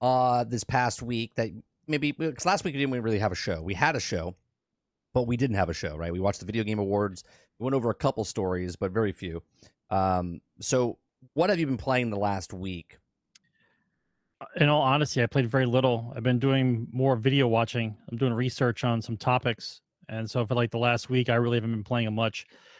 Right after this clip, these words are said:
Speaker 2: I, I played Hell Let Loose for about an hour, maybe two. And I, I was trying, I, I basically jumped from game to game, squad to squad, because nobody was talking.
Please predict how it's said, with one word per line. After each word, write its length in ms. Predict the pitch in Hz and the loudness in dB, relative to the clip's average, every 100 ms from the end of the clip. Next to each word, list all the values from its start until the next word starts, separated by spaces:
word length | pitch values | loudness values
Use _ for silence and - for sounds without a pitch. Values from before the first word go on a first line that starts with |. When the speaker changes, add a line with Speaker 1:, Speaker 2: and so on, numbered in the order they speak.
| - | -6
Speaker 2:
I, 460 | 123 120 117 117 117 - | 2 4 4 2 0 -2
I 140 | 120 | -4
played 260 | - 135 107 | 2 2 4
Hell 180 | 143 | 2
Let 160 | 139 139 | 2 0
Loose 340 | 123 135 143 | 0 0 0
for 200 | - 135 | -4 -2
about 400 | 120 123 120 117 | 2 2 2 -2
an 100 | 120 | -6
hour, 560 | 127 123 127 135 151 147 135 | -6 0 2 2 0 -2 -8
maybe 240 | 117 117 - | -6 -6 -6
two. 360 | - 147 180 - _ _ _ _ _ - | -2 -2 -2 -6 _ _ _ _ _ -2
And 220 | 123 113 | 0 0
I, 240 | 117 - | -2 -2
I 20 | |
was 100 | 117 | -2
trying, 320 | - 135 127 123 | 0 0 0 0
I, 120 | - 120 | -6 -4
I 120 | 123 | 0
basically 340 | 127 151 - 131 | 2 2 0 -2
jumped 300 | 107 143 - | 0 0 0
from 160 | 123 | -2
game 280 | 117 123 143 | 0 -2 -2
to 100 | 170 | -2
game, 400 | 151 139 139 147 | 2 2 0 -4
squad 420 | - - 120 120 | -10 -4 0 0
to 80 | - | -2
squad, 480 | - 123 110 104 107 _ _ _ _ _ | -4 0 0 0 -4 _ _ _ _ _
because 380 | 120 - 113 - | -6 -2 -4 -4
nobody 920 | 113 110 113 120 107 120 120 123 127 123 _ _ _ _ _ _ _ _ | -8 -4 0 0 0 -2 0 -2 -6 -10 _ _ _ _ _ _ _ _
was 200 | 117 - | -8 -8
talking. 540 | - 127 120 - 107 | -4 0 0 -2 -14